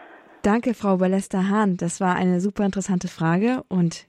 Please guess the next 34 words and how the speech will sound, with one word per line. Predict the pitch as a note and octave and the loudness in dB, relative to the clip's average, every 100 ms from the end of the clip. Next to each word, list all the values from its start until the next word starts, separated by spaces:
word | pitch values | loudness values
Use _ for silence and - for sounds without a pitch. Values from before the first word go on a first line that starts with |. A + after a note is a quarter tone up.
| - | -16
vielen, | - G3 G3 | -4 0 0
vielen | F3+ | 0
Dank, | E3+ F3 | 0 0
dass | F#3 | 0
Sie | F#3 | -2
sie | E3+ E3+ | 0 0
hier | E3+ F3+ | 2 2
mit | F3 E3 - | 2 0 -4
eingebracht | D#3+ D#3+ D#3+ D#3 - | -2 0 -2 -6 -2
haben. | D#3 | -2
Ein | - F3 | 0 -2
Gruß | F3 A#3+ D4 | 0 -2 0
nach | G3 E3+ - | 0 -2 -4
Offenbach | - A#3 C#4 A3+ A#3 - | -6 -4 -2 -2 -2 -4
bei | F#3 | -8
Frankfurt | - G3+ C4+ - A3+ - - - - - | -4 -4 -4 0 -2 -2 -12 -20 -18 -4
und | B3+ C#4+ - | -2 -2 -2
wir | G#3 | -2
gehen | G3 F#3 | 2 0
hier | F3+ G3 F3 | 0 0 0
weiter | F3 F#3+ F3+ E3+ | 0 0 -2 0
im | E3+ | -2
Grundkurs | E3 F3 F3 E3+ E3 | -2 -2 -2 -2 -4
des | - - | -4 -2
Glaubens | E3 E3+ F3 - | 0 2 0 -2
mit | G3+ G#3+ - G3 | -2 -4 -6 -2
Ihren | F#3 E3+ E3 | 0 0 -2
Fragen | - D#3+ D#3+ D#3 | -2 -2 0 -4
voran. | - G#3+ D#3+ D3+ | -4 -2 -2 -4
Davor | D3+ - F3+ | -6 0 0
noch | F3 | 0
einmal | - E3 D#3+ D#3 - - - | 0 2 2 0 -6 -16 -10
die | F3 | -2
Telefonnummer, | E3 D#3 D3 G#3 A#3+ G#3+ G3 | 2 2 0 0 2 4 4